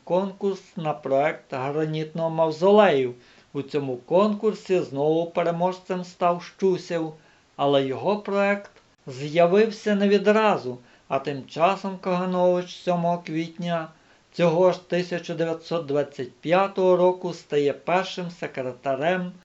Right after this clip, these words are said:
Ц К України, їде до Києва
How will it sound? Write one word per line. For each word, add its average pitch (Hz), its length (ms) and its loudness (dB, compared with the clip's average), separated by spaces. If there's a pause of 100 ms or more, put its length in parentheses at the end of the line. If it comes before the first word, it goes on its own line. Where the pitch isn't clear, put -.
Ц 147 120 -6
К 170 420 0
України, 165 840 -4 (720)
їде 143 380 -2
до 123 140 -4
Києва 190 760 0